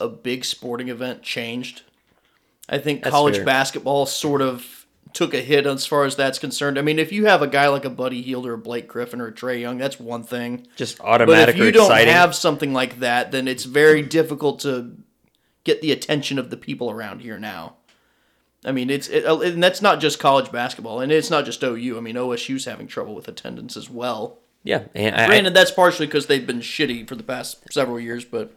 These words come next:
Speaker 2: and, but, like, when, when the team is good, good, good.
Speaker 1: It, I mean, and the thing is, O U
Speaker 2: People show up.
Speaker 1: basketball, they, they don't just have to be good; they have to be entertaining.
Speaker 2: Yeah.
Speaker 1: Like, uh, Sampson, his team struggled with attendance
Speaker 2: Yeah.
Speaker 1: quite often because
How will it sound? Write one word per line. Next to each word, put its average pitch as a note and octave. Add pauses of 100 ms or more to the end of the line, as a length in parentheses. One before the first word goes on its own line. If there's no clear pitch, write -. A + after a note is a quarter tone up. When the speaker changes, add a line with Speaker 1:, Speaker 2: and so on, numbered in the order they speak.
(220)
Speaker 2:
and, E3
but, F#3
like, D3+
when, F#3+
when D#3+
the C#3+
team C4+
is E3+
good, G#2 (840)
good, C3+
good. G#2+
Speaker 1:
It, G3
I -
mean, G#3
and G3+
the G#3+
thing C4+
is, A3+
O -
U -
Speaker 2:
People C3
show D#3
up. E3
Speaker 1:
basketball, F#3
they, G3
they F#3
don't G3
just E3
have D#3+
to D#3+
be C3+
good; D3+
they D#3
have D3+
to D3+
be C#3
entertaining. A#2+ (140)
Speaker 2:
Yeah. F2 (100)
Speaker 1:
Like, D#3+
uh, C3
Sampson, F#3+
his F#3+
team F3
struggled C#3
with B2+
attendance A2+ (100)
Speaker 2:
Yeah. G#3
Speaker 1:
quite D3
often C#3
because C3